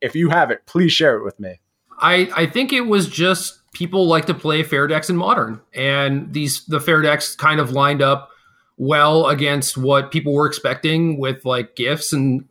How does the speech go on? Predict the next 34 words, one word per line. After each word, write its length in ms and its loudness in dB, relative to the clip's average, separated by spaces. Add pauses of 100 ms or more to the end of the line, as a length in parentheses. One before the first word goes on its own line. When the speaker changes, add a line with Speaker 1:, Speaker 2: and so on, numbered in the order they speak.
Speaker 2:
or, 140 0
like, 180 -2
Gift 160 -4
Storm, 380 0
whatever. 480 2 (340)
And 400 0 (280)
you 100 4
look 160 4
at 80 2
the 80 2
top 220 2
thirty-two, 340 2
there's, 220 4
like, 140 4
a 40 2
lot 160 2
of 80 -2
Jeskai 400 0
controls, 540 2
some 120 0
Grixis 340 -6
Death 200 2
Shadows, 720 4
and 340 0
it's 120 -4
just, 160 -6
like, 180 -2
all 180 4
these 220 -2
decks 300 0
that 140 -2
Tron 300 0
just 200 -4
annihilates. 880 -2